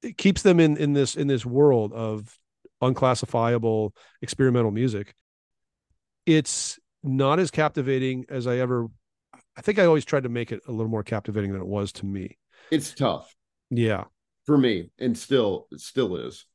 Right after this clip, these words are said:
Speaker 1: And then they celebrated their first ten years with a thing called First Decade in the Machines. I remember, um, gifting you my copy because I,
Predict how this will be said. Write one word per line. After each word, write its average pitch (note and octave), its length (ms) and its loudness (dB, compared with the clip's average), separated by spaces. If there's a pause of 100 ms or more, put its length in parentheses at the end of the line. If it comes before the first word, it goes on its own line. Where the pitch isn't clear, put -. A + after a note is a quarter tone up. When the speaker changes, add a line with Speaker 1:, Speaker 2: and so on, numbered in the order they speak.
(220)
Speaker 1:
And D3+ 120 4
then G3 100 8
they G3+ 100 10
celebrated E3 520 6
their D3+ 120 4
first D3 300 0
ten C#3 140 2
years C3+ 240 0
with B2+ 100 -4
a B2 80 -6
thing B2+ 200 -4
called A#2 220 -4
First - 360 -6
Decade A#2+ 320 0
in A2 100 -4
the G#2+ 60 -6
Machines. C3+ 500 -2
I A2+ 40 -2
remember, A2+ 540 -4
um, G#2+ 460 -4
gifting B2 320 0
you A#2 160 0
my A2 240 -2
copy A2+ 480 -2 (340)
because A2+ 360 4
I, A2+ 180 4